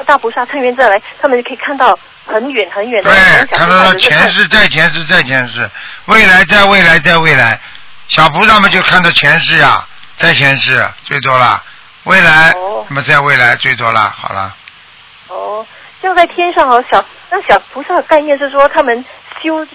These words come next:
Speaker 1: 修到的那个什么境界是果位是比较小，还是说他们是在天上，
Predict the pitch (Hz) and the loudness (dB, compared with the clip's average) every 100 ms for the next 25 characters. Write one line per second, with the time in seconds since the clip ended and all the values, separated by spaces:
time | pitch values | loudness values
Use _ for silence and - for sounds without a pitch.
0 | - 302 302 269 - - - - 214 233 | -12 -8 0 2 0 -4 -16 -4 -4 -2
1 | 277 269 247 233 240 - - 311 254 240 | -4 -6 -10 -10 -10 -10 -12 -8 0 0
2 | 262 - 175 247 269 226 202 214 214 - | -2 -4 0 0 0 -4 -6 0 0 0
3 | - - 165 170 220 247 - - - 262 | -6 -6 -2 0 -2 -2 -4 -6 -2 -2
4 | 262 - 262 226 247 185 - - 220 - | -2 -4 -4 -2 -2 -4 -4 -4 -4 -2
5 | 247 247 208 | -4 -2 -4